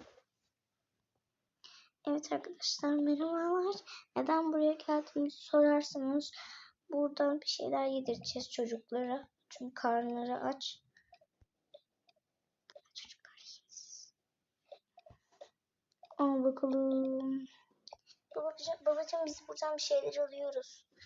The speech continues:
Alın, alın, yesinler. İyi ki de doğmuşlar onlar. Şimdi okula mı başlayacaklarmış onlar? Hı hı, evet, okula başlayacaklar.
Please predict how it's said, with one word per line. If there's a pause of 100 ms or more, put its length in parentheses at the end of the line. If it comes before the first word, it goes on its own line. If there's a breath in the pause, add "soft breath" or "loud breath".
(440 loud breath)
Alın,
alın,
yesinler.
İyi
ki
de
doğmuşlar
onlar. (460 loud breath)
Şimdi
okula
mı (140)
başlayacaklarmış
onlar? (1040)
Hı
hı,
evet,
okula
başlayacaklar.